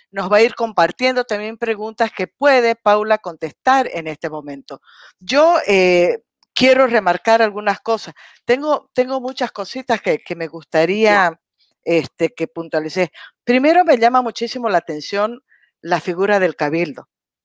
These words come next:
Speaker 1: Porque
Speaker 2: Ya.
Speaker 1: ahora, claro, se habla y todo el mundo hace cabildo, ¿no? Y digo, ¿cómo ese era un factor que ya estaba, este, presente? ¿Cómo, cómo aparece eso? ¿Cómo la gente se apropia del cabildo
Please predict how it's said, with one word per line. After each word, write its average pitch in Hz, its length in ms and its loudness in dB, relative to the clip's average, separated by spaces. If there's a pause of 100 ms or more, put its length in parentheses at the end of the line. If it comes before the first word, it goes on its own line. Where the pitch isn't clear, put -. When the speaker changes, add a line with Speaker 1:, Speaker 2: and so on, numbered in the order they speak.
(640)
Speaker 1:
Porque - 200 0
Speaker 2:
Ya. 233 60 4
Speaker 1:
ahora, 233 320 6
claro, 202 480 2
se 170 160 -4
habla 208 340 4
y 202 140 -8
todo 233 240 0
el 226 80 -2
mundo 202 240 -10
hace 170 220 -6
cabildo, 160 580 -8
¿no? 175 240 -8 (460)
Y 240 160 -2
digo, 302 360 2
¿cómo 320 300 0
ese 311 240 0
era 302 120 0
un 302 100 -4
factor 254 640 0
que 202 180 0
ya 302 280 4
estaba, 214 640 2 (400)
este, 156 480 -6
presente? 277 880 -4 (460)
¿Cómo, 339 460 2
cómo 285 240 0
aparece 262 600 0
eso? 175 240 -12
¿Cómo 285 480 0
la 180 220 -2
gente 269 420 -2
se - 140 -6
apropia 220 440 -4
del 170 140 -2
cabildo 214 580 -4